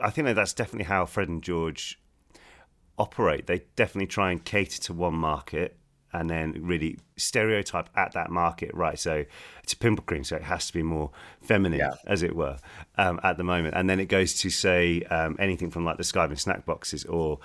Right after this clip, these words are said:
Speaker 1: like, the puking pastels with that. And I think that that type of colouring especially, that all goes together with it. So I think it's, yeah, I remember standing in and that was, that was definitely my favourite set to be on, because not only because it was just for our characters as well,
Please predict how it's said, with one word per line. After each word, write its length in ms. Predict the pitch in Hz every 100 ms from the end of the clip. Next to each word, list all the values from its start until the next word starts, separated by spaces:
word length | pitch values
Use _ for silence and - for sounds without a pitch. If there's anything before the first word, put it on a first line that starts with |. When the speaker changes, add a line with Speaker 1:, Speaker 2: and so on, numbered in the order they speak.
| - -
Speaker 1:
like, 120 | 92
the 40 | 92
puking 340 | 104 98 82
pastels 420 | 87 85 82 71
with 220 | 101 92 -
that. 300 | 98 78 -
And 100 | 101
I 100 | 101
think 120 | 101 117
that 80 | 113
that 160 | 123
type 260 | - 107 -
of 100 | -
colouring 400 | - 107 87 76
especially, 680 | 76 92 90 - 78 71 - _
that 220 | 85 95 90
all 100 | 85
goes 320 | 90 85 85
together 380 | - 87 78 76
with 180 | 87 76
it. 140 | 71
So 120 | -
I 40 | 85
think 180 | 131 104
it's, 360 | - - - - - - - - _ -
yeah, 140 | 113
I 40 |
remember 240 | 123 156 123
standing 300 | - 113 101
in 80 | 90
and 100 | 87
that 140 | 110
was, 340 | 101 - - - -
that 140 | 107
was 80 | 107
definitely 320 | - 98 104
my 240 | 87 92 92
favourite 360 | 90 82 71
set 260 | - 90 -
to 100 | 80
be 200 | 82 80
on, 200 | 62 60 - _ _ -
because 560 | 85 - 85 78 - 87
not 180 | 117
only 120 | 104 90
because 200 | 85 82
it 60 |
was 100 | 85
just 220 | - 95
for 100 | -
our 140 | 85 78
characters 520 | 92 90 - - 69
as 160 | 69 76
well, 300 | 82 69